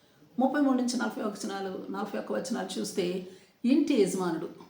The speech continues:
దేవునికి ప్రతినిధిగా కనిపిస్తున్నాడు, ద్రాక్ష తోట దేవుని రాజ్యాన్ని సూచిస్తూ ఉంది.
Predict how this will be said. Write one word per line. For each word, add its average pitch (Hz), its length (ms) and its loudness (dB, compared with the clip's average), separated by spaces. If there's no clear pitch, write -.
దేవునికి 214 560 2
ప్రతినిధిగా 185 560 -4
కనిపిస్తున్నాడు, - 800 -6
ద్రాక్ష 220 320 -2
తోట 190 320 -6
దేవుని 185 320 -2
రాజ్యాన్ని 180 720 -4
సూచిస్తూ - 580 -6
ఉంది. 151 360 -8